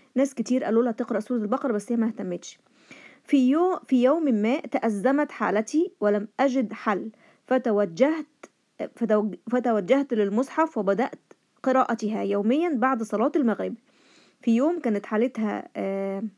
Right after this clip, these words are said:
متعثرة جدا، فقررت إن هي تقرأ سورة البقرة بعد صلاة المغرب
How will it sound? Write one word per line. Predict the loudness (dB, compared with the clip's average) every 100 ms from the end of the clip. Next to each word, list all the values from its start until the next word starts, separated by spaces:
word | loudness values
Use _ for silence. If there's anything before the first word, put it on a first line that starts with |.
| _
متعثرة | -4 -2 -4 0 0 2
جدا، | 0 0 0 -2 -8 _ _ _ _ _ _ _ -20 -20 -20 _
فقررت | 0 0 2 2 2 0 0
إن |
هي | 0 0
تقرأ | -2 -4
سورة | -2 -4 -2
البقرة | -4 -4 -8 -10 _ _ _ _ _ -20 -20 _ _ _
بعد | 2 4 2
صلاة | 0 0 2
المغرب | 2 2 2 0